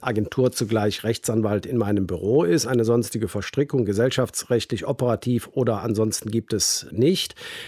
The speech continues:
Diese Fragestellung ist deshalb aufgekommen, ich hatte das, äh, eben erwähnt, dass wir im Herbst zweitausendsiebzehn auf Wunsch des geschäftsführenden Vorstands gesagt haben, wir müssen diesen ganzen Bereich Marketing neu aufstellen.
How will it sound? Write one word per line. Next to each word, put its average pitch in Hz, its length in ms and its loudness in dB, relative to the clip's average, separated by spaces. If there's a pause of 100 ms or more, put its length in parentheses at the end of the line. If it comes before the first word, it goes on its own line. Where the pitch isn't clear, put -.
(140)
Diese 131 240 4
Fragestellung 143 720 2
ist 127 180 0
deshalb 151 280 2
aufgekommen, 139 640 0
ich 123 100 -2
hatte 135 160 0
das, 113 220 0
äh, 117 240 0
eben 127 260 -2
erwähnt, 120 640 0
dass 131 180 -2
wir 123 240 0
im 127 140 -4
Herbst 120 460 0
zweitausendsiebzehn 120 920 -2
auf 104 220 -4
Wunsch 175 240 2
des 160 160 -4
geschäftsführenden 123 600 0
Vorstands 127 540 0
gesagt 117 420 0
haben, 131 140 2
wir 120 100 2
müssen 123 220 0
diesen 120 180 2
ganzen 120 360 2
Bereich 120 340 0
Marketing 123 560 2
neu 113 240 2
aufstellen. 160 800 2